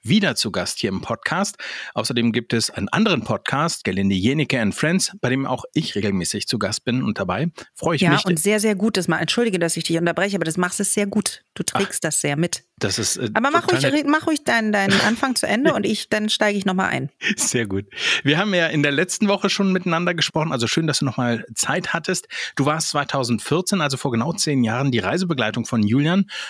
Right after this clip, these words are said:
Speaker 1: und hast einen besonderen Blick auf die Show. Erinnerst du dich gerne an die Show zurück?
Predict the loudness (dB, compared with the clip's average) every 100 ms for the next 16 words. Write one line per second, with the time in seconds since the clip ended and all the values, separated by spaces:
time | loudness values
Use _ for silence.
0 | -6 -2 -2 -2 -4 -4 -2 0 2 2
1 | 2 0 0 0 0 2 2 2 0 -2
2 | -4 0 2 2 0 0 0 2 0 0
3 | 0 2 0 -2 -6 -4 0 2 2 2
4 | 2 0 0 -2 -2 -4 -8